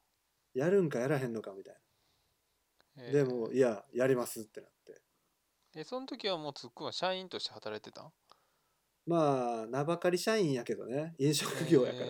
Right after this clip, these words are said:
Speaker 2: え。
Speaker 1: まあ、その、
Speaker 2: あー。
Speaker 1: ね、保証とかね、その辺はあれやけど、一応、あの、社員っていう名で、
Speaker 2: うんうんうん。
Speaker 1: 一応名刺も持って、名札もつけて、シェフとしてね、やってたよ。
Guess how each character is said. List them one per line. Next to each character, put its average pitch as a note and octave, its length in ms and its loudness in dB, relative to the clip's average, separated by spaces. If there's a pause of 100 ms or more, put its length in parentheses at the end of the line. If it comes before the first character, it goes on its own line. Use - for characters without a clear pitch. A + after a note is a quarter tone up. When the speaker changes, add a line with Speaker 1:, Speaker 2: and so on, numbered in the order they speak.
Speaker 2:
え。 - 60 -12 (160)
Speaker 1:
ま C3 200 2
あ、 A2 40 -6
そ C3 160 -2
の、 B2+ 320 -6
Speaker 2:
あ C#3+ 140 -20
ー。 C#3 40 -2
Speaker 1:
ね、 C3 40 2
保 C#3+ 140 4
証 E3 240 4
と E3 100 0
か - 140 -4
ね、 B2 100 -6
そ C#3+ 160 -4
の C#3+ 80 -2
辺 C#3+ 160 0
は C3 80 0
あ C3+ 60 4
れ C3+ 60 6
や A#2 100 2
け - 80 -10
ど、 - 80 -6
一 C#3+ 220 2
応、 F3+ 260 4 (460)
あ C3 180 -4
の、 A2+ 420 0 (220)
社 C3 200 -4
員 A#2+ 260 -2
っ - 20 -20
て - 100 -8
い G#2 140 -6
う G#2 40 -8
名 G#2+ 160 -6
で、 C#3+ 220 2
Speaker 2:
う C#3 60 -4
ん - 40 -8
う - 20 -8
ん C#3+ 40 -8
う - 20 -8
ん。 B2+ 600 -14
Speaker 1:
一 - 80 -6
応 A#2+ 60 -6
名 A2+ 200 -2
刺 B2+ 140 -4
も G#2+ 100 -6
持 G2+ 120 -8
っ - 20 -20 (160)
て、 C3+ 280 2
名 A2 120 -12
札 A#2 100 -4 (100)
も G2+ 120 -12
つ - 60 -20
け A#2 120 -8
て、 D#3 300 -4 (1300)
シ - 160 -2
ェ B2 40 4
フ A#2 100 -10
と - 140 -14
し - 80 -14
て - 100 -16
ね、 C#3 180 -16
や G#2 120 -8
っ - 80 -16
て - 100 -18
た - 80 -12
よ。 - 80 -12